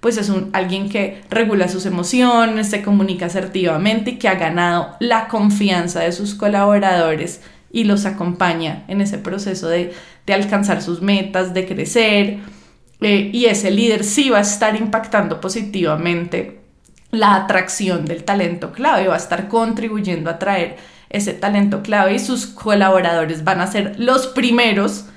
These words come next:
que lo van, que van a recomendar trabajar en ese equipo, trabajar en orga-, esa organización y que van a ayudar a encontrar la persona ideal que ocupe esa vacante que esté disponible. Entonces, creo por eso que,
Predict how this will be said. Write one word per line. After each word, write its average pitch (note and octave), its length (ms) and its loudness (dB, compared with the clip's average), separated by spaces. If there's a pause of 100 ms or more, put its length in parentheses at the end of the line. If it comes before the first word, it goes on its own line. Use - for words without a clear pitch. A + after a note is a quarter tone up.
(240)
que - 120 2
lo G#3+ 140 4
van, G3+ 300 2
que A3 100 0
van F#3+ 180 2
a E3 60 2
recomendar G3+ 880 0
trabajar F#3 480 2
en D#3 100 -4
ese E3+ 180 -6
equipo, G#3 420 -6
trabajar F#3 420 -2
en D#3 100 -4
orga-, E3+ 260 -4
esa F#3+ 200 -4
organización F#3+ 680 -4
y C4 100 -2
que B3 100 -2
van F3+ 220 2
a E3 40 0
ayudar F#3 560 0 (280)
a - 100 0
encontrar A3 640 0
la E3 140 -2
persona G#3 440 0
ideal D#3+ 640 2 (320)
que - 140 -2
ocupe G3+ 400 -2
esa F#3+ 200 0
vacante G3+ 580 0
que G3+ 80 -6
esté G3 300 0
disponible. F#3+ 880 0 (520)
Entonces, G3+ 840 0 (120)
creo A3 340 2
por B3+ 140 2
eso C#4+ 200 -2
que, - 460 -4